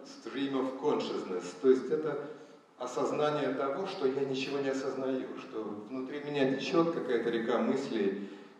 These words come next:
и я говорю совсем не так, как по грамматике. Внутри меня, внутри меня течет какая-то река мыслей, и я говорю совсем не так, как по грамматике.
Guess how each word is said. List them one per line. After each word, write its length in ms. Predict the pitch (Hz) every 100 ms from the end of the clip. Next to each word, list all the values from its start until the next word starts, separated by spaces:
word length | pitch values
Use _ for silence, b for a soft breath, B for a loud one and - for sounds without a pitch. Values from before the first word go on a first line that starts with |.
| - -
и 1120 | 104 104 101 98 101 101 98 95 95 95 92
я 140 | 117
говорю 240 | 113 110 110
совсем 400 | 101 - - -
не 80 | 104
так, 260 | 131 131
как 220 | - - - - - -
по 60 | 92
грамматике. 720 | - - - - - - - - B B -
Внутри 300 | 113 - 127
меня, 260 | 117 -
внутри 280 | - 113 127
меня 220 | 120 107
течет 280 | 101 - -
какая-то 440 | - - 98 95 95
река 240 | 95 -
мыслей, 400 | 98 127 - 95
и 80 | 95
я 80 | 98
говорю 260 | 95 92 -
совсем 380 | 107 - 101
не 80 | 95
так, 180 | 95 117
как 140 | - -
по 220 | - -
грамматике. 380 | - - -